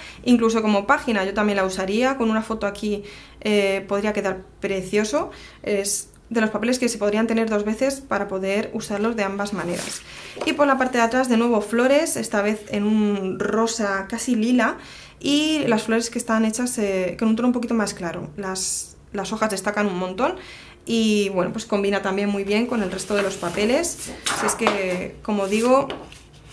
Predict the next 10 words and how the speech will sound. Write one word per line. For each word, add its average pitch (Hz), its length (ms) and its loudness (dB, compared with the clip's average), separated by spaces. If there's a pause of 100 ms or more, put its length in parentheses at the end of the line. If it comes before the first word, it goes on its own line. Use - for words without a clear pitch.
(460)
no, 226 360 2
no 240 120 2
tiene 262 180 2
desperdicio 196 540 -2
todo 196 180 0
lo 202 100 0
que 202 80 -6
hace 190 120 -6
esta 190 140 -4
mujer. 175 260 -6